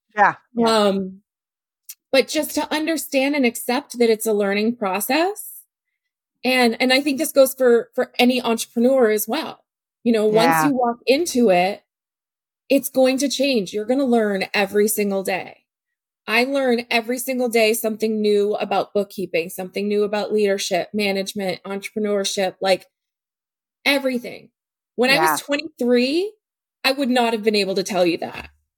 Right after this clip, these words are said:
Speaker 1: Wow. Yeah. I mean, I, I, I... I, I totally understand what you're saying, and that we're very, we were young and we were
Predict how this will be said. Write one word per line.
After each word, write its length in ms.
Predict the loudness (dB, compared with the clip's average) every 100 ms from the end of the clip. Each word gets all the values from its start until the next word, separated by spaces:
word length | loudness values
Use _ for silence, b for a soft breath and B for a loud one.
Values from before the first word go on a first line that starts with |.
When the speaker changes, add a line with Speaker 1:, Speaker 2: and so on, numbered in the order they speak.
| _ _ _ _ _
Speaker 1:
Wow. 840 | 0 4 4 4 0 -2 -6 -10 -8
Yeah. 260 | -2 -2 2
I 140 | 0
mean, 160 | 2 0
I, 220 | -2 -4 -6 -10
I, 100 | -12 -10 -10
I... 100 | -10 _ _ _ _ _
I, 300 | 0 2 2 -6 _ _ _ _ _ _ -2
I 80 |
totally 280 | -2 2 4
understand 340 | 4 2 2 0
what 60 |
you're 100 | 0
saying, 500 | -4 -6 -8 -10 -16 b b b -12
and 120 | -4
that 140 | -4
we're 220 | 0 0 0
very, 540 | 0 0 0 -6 -16 _
we 140 | -10
were 140 | -8 -8
young 540 | 2 6 6 4 -2
and 120 | -8
we 100 | -8
were 260 | -6 -6